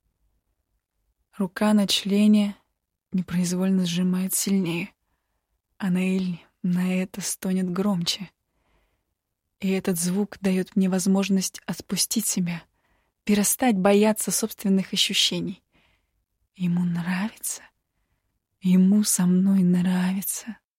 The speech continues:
Провожу по члену рукой вниз, вверх, второй рукой помогаю и ему избавиться от нижней части комбеза. Мы, получается, теперь оба обнажены, и совсем скоро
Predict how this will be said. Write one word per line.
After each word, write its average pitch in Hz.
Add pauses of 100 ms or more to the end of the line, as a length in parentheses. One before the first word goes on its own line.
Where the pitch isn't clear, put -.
(920)
Провожу 214
по 196
члену 202
рукой 196
вниз, 196
вверх, 202 (500)
второй 208
рукой 196
помогаю 190
и 196
ему 190
избавиться 185
от -
нижней 202
части -
комбеза. 233 (1900)
Мы, 190 (180)
получается, 190
теперь - (200)
оба 185
обнажены, 190 (1000)
и -
совсем 190
скоро 208